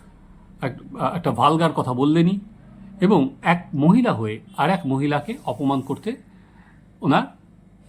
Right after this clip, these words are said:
আহ, আর কি, কোনো উচ্চবাচ্য কিছু ভাবলেন না। আমি কেন এই মহিলা হয়ে আর এক মহিলাকে আক্রমণ করার কথা বলছি এবং অশালীন আক্রমণ, চলুন তো সেটা আমি বিশদে আলোচনা করি। আমরা পার্লামেন্টে কি দেখলাম?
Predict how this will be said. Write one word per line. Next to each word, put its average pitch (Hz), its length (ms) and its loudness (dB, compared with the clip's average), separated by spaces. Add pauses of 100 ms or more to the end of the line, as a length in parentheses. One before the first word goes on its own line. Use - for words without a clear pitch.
(100)
আহ, 123 640 2
আর 135 60 -6
কি, 160 180 2
কোনো 160 200 -2
উচ্চবাচ্য 190 520 0
কিছু 202 200 -2
ভাবলেন 156 420 2
না। 107 260 -10 (600)
আমি 175 160 0
কেন 190 420 -2 (160)
এই 147 140 0
মহিলা 147 460 2
হয়ে 143 220 -4
আর 147 120 -2
এক 143 140 -4
মহিলাকে 139 520 -2 (840)
আক্রমণ 156 400 2
করার 139 200 -2
কথা 135 220 -8
বলছি 113 240 -2
এবং 151 220 -2
অশালীন 165 400 0
আক্রমণ, 107 400 -8 (960)
চলুন 170 200 6
তো 151 60 -4
সেটা 160 240 0
আমি 139 280 -6
বিশদে 127 320 -6
আলোচনা 113 360 -10
করি। 143 200 -16 (1000)
আমরা 254 160 4
পার্লামেন্টে 220 540 4
কি 220 140 -4
দেখলাম? 135 440 -6